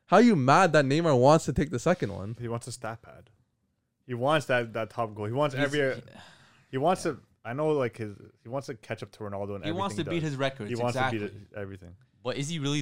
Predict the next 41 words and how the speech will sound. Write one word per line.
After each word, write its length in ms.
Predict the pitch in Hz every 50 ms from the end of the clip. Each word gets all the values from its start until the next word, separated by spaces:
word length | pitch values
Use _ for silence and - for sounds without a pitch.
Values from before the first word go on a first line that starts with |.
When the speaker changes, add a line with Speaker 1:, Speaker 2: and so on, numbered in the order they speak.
| 120 98
Speaker 4:
that 340 | 95 117 113 120 120 110 98
goal 240 | - 110 110 120 117
hungry 380 | 117 123 127 127 135 143 139 104
if 120 | 98 - - 110 98
during 240 | - 123 123 131 127
a 40 | 113
counterattack 580 | - - - 120 117 123 127 - 135 123 123 -
he 60 | 117
just 180 | 107 110 104 -
stops 280 | - - 110 120 117 147
Speaker 2:
No, 140 | 180 175 143
Speaker 4:
running? 120 | 120 113
Speaker 2:
but 100 | 131 131
he's, 120 | 139 135 120
but 260 | - 127 117 110 135
that's, 220 | 123 139 143 - -
that's 240 | - 143 143 143 -
the 80 | 147
brat 320 | 123 107 135 135 156 165 -
side 140 | - 110 110
in 60 | 107
him 140 | 110 110 110
coming 240 | - 117 113 117 127
out. 220 | 123 107 80 - _ _ _ _ _ _ -
He's, 220 | 117 110 107 104
he's 120 | 110 120 110
too 120 | - 147
much 140 | 143 131 127
of 60 | 131
a 80 | 131 120
brat 380 | 107 110 127 131 127 117 -
to, 160 | - 123 - - _ _ _ _ _ -
like, 160 | 147 151 - -
okay, 320 | - - - 139 110 95 - _ _ - _ _ _ _ _ _ _ _
perfect 180 | - 156 151 180
example. 300 | 156 135 143 143 147 139
Ronaldo's 400 | 120 127 131 151 196 214 196 156
a 40 | 143
brat, 540 | 110 113 113 131 160 175 - - 120 107 -
but, 140 | - 123 123
like, 340 | 120 120 110 - - -